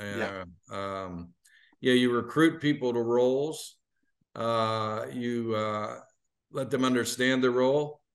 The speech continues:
Speaker 2: have them accept the role, and then you let them play the role. You empower them to play the role. Just like,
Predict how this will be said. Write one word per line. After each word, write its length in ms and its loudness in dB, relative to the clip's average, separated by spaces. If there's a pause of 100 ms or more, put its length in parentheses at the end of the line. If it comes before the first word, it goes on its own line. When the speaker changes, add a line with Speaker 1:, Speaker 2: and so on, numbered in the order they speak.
Speaker 2:
have 200 0
them 140 0
accept 420 -2
the 100 0
role, 340 2
and 100 -2
then 100 0
you 140 -2
let 140 0
them 120 -6
play 240 0
the 100 -2
role. 220 -2
You 120 -2
empower 360 -2
them 140 -2
to 80 -4
play 240 -4
the 100 -2
role. 340 -2
Just 260 -6
like, 280 -2